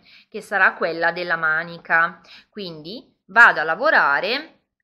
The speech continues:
una, due, tre, quattro, cinque, sei, sette, otto maglie alte subito dopo l'angolo e lo facciamo insieme, così lo vediamo insieme.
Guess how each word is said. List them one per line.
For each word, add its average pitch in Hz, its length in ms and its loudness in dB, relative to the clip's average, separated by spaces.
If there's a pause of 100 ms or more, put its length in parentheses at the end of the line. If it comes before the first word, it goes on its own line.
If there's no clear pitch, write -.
(120)
una, 185 480 -6
due, 180 400 -8
tre, 185 380 -6
quattro, 160 400 -6
cinque, 175 480 -18
sei, 156 380 -8
sette, - 800 -10
otto 226 760 -4
maglie 202 380 -2
alte 175 400 -2
subito 185 500 -14
dopo 160 300 -10
l'angolo 139 440 -8
e 226 40 -4
lo 160 100 -8
facciamo 175 400 -18
insieme, 160 520 -20
così 170 280 -18
lo 160 100 -12
vediamo 147 340 -16
insieme. - 720 -20